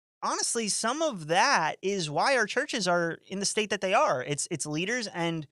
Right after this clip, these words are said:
and pastors and, and people who are hanging on to the past success. One of the things that, I don't know if I've shared it on the show, but a, a quote that came out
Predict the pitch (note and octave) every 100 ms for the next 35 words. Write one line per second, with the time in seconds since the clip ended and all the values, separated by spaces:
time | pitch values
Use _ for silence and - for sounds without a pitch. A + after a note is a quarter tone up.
0 | _ _ _ _ _ _ _ - D#3 D#3
1 | D#3+ F3 A3 G3+ E3+ - - E3+ D#3+ D#4+
2 | G4+ D3+ C#3 G3+ G3 E3+ - G3 G#3 B3+
3 | A3 D3 D3 - D3 C3+ C#3 - C3 -
4 | - - G3+ D#3 - - - - F#3+ G3+
5 | G3 G3+ F#3+ E3 D#3+ D#3 E3+ E3 D#3 D3
6 | - E3+ D#3 C#3+ C3+ C3 - A#3 G3+ D3+
7 | D3 - D#3+ - - - G3+ F#3+ E3+ C3
8 | - E3+ E3 E3 C#3+